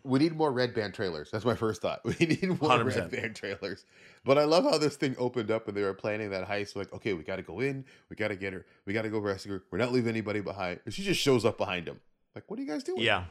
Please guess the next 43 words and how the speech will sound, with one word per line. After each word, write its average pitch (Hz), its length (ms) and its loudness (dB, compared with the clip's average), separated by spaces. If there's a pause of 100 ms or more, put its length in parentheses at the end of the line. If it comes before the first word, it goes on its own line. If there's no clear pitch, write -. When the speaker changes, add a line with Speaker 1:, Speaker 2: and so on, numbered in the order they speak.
(320)
Speaker 1:
And 131 80 -4
she's - 120 -8
like, 143 100 -6
"We're 147 60 -6
trying 127 200 2
Speaker 2:
Yeah. 113 80 6
Speaker 1:
to 92 60 -2 (120)
come 170 200 -2
and 156 240 -6
get 156 280 -4
you." 190 120 -8
He's 175 100 -8
like, 180 160 -6
"Oh, 214 60 -2
well, 208 180 -4
I 214 60 0
mean, 202 120 0
I 226 80 2
can 247 140 -2
go 202 100 6
back 170 280 2
in." 320 400 0 (140)
<laughs> - 140 -14
And - 120 6
Speaker 2:
Yeah. 104 400 6
Speaker 1:
he's - 80 -2
like, 160 240 6
"No." 151 840 2
<laughs> - 680 -6 (1200)
It, 120 160 -4 (220)
it 123 160 -2
Speaker 2:
Who 147 160 4
Speaker 1:
ki- 165 60 6
Speaker 2:
was 156 180 4
your, 147 280 4
um, 127 340 6
from 151 180 -10
the 143 60 0
trailer, 139 280 2
who 135 100 4
was 131 120 0
your 120 80 -4
standout? 101 460 -2